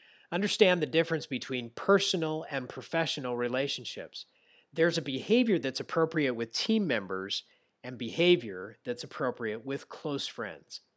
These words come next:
Team members are not close friends. Seven, always be moving. Constantly be seeking for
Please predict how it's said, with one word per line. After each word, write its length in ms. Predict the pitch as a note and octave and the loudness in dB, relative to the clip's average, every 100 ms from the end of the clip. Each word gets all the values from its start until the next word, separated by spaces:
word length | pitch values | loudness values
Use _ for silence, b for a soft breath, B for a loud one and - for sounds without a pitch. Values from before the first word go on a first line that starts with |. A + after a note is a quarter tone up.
| _ _ _ | _ _ _
Team 300 | - G#3+ F#3+ | -2 0 0
members 560 | A#2 F#2+ E2+ E2+ F#2+ - _ | -2 -6 -10 -12 -12 -14 _
are 160 | A#2+ A#2 | -6 -4
not 640 | B2 D3+ A2+ E2 E2 - _ _ | -4 -4 -4 -4 -12 -18 _ _
close 360 | - B2+ G2+ - | -10 -8 -6 -8
friends. 580 | - F#2 - _ - _ _ _ _ _ _ _ _ _ _ | -10 -12 -14 _ -20 _ _ _ _ _ _ _ _ _ _
Seven, 640 | - - D#3 C3 G2+ E2+ - _ _ _ _ _ | -6 0 4 2 0 -10 -18 _ _ _ _ _
always 380 | D#3 F3+ G3+ F#3+ | 6 8 8 6
be 120 | D#3+ | 2
moving. 480 | F3+ F3+ F3 B2+ D2+ _ _ _ _ _ - | 0 2 0 -2 -10 _ _ _ _ _ -12
Constantly 580 | - A3 A#3 A3 D3+ C#3 | -2 0 0 -2 -2 -2
be 200 | C3 B2+ | -2 -2
seeking 640 | - G#3+ G3 A#2+ A2+ A#2 | -2 0 -2 -4 -8 -12
for 460 | - D3 B2+ A#2 | -12 -4 0 -2